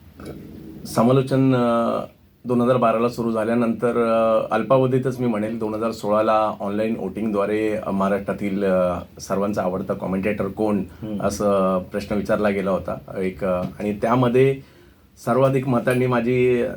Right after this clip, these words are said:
Speaker 1: दोन हजार सोळाला ती निवड झाली होती. खार
Speaker 2: बरोबर.
Speaker 1: जिमखाना या ठिकाणी मला तो बेस्ट कॉमेंटेटरचा पुरस्कार मिळाला होता. त्यानंतर, अ, माझ्या गावाकडे,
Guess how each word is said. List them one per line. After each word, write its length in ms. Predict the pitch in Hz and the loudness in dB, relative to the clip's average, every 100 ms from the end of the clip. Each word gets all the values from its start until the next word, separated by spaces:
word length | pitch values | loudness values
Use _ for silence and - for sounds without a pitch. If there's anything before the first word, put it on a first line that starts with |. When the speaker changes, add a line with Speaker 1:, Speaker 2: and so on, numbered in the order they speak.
| - | -8
Speaker 1:
दोन 180 | 117 117 | -4 -2
हजार 160 | 113 113 | 0 -2
सोळाला 300 | 113 110 107 | 0 0 0
ती 120 | 113 | -2
निवड 260 | 107 113 | 0 0
झाली 220 | 107 98 110 | 0 0 0
होती. 360 | 98 104 107 - | 0 -2 -6 -6
खार 160 | 107 | -4
Speaker 2:
बरोबर. 160 | 101 104 | -2 -2
Speaker 1:
जिमखाना 300 | 101 107 107 | -2 -2 -2
या 120 | 101 | -2
ठिकाणी 320 | 95 98 101 | -2 -2 -2
मला 440 | 101 101 98 98 95 | -2 -2 0 0 -2
तो 460 | 95 101 98 - - 92 | -4 0 0 -2 -10 -6
बेस्ट 260 | 95 98 | -4 -4
कॉमेंटेटरचा 540 | - 95 95 98 92 95 | -2 -2 -2 -4 -4 -4
पुरस्कार 440 | 92 92 - 95 | -4 -6 -4 -2
मिळाला 260 | 95 95 92 | 0 0 -2
होता. 280 | 90 - 190 - - - - - | -4 -6 -8 -12 -20 -20 -20 -8
त्यानंतर, 400 | 107 101 101 107 | -2 0 0 0
अ, 320 | 107 104 104 | 2 2 0
माझ्या 200 | 104 107 | 0 0
गावाकडे, 500 | 104 101 127 123 95 | 2 2 2 0 -2